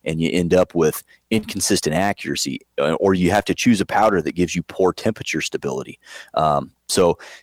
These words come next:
it's really, or you get big velocity spreads is another one, just horrible velocity spreads. So be-, by going more overboard, you just create some more problems. And yeah, you can s-, you know, stream down the drag strip at a,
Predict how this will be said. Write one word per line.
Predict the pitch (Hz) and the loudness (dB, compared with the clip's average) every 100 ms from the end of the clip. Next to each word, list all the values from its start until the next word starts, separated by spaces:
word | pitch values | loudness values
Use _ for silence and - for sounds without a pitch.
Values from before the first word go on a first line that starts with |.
| - | -2
it's | 101 - 90 90 | 0 0 -8 -4
really, | 107 139 151 120 95 85 _ 92 | 4 6 8 6 4 0 _ -2
or | 92 92 | 2 2
you | 92 | 2
get | 104 92 | 2 2
big | 101 | 0
velocity | 90 85 98 - 92 | 2 4 4 2 -4
spreads | - 80 71 - - | -2 -2 -2 -4 -4
is | 80 | -4
another | 80 85 82 | 0 0 0
one, | 67 - - | -6 -10 -10
just | - _ - | -10 _ -2
horrible | 87 85 82 | 2 2 2
velocity | 71 76 87 - 73 | 2 2 2 0 -8
spreads. | - 69 67 - - - - | -6 -6 -6 -8 -14 -20 -8
So | - 92 80 _ - - _ - 90 | 2 2 2 _ -20 -20 _ -12 0
be-, | 104 | 0
by | 87 - 87 87 | 0 -2 0 2
going | 123 113 | 2 4
more | 98 92 | 4 6
overboard, | 101 117 92 87 82 | 6 4 2 2 2
you | 85 | 2
just | 82 | 0
create | - 87 87 - | 0 2 2 0
some | 82 | -2
more | 80 76 | -2 -2
problems. | - 85 78 65 - | 2 2 2 -2 -6
And | - 104 | -2 -2
yeah, | 87 98 110 | 0 2 2
you | 113 107 | 2 0
can | 101 | 0
s-, | 90 - - - | -2 -2 -2 -2
you | 92 | -2
know, | 80 | -2
stream | - - - _ - 110 110 | -2 -4 -6 _ 2 4 4
down | 101 101 101 | 4 2 2
the | 85 | 0
drag | 82 90 98 | 2 2 2
strip | - - 85 | 0 0 2
at | 82 | 4
a, | 82 | 2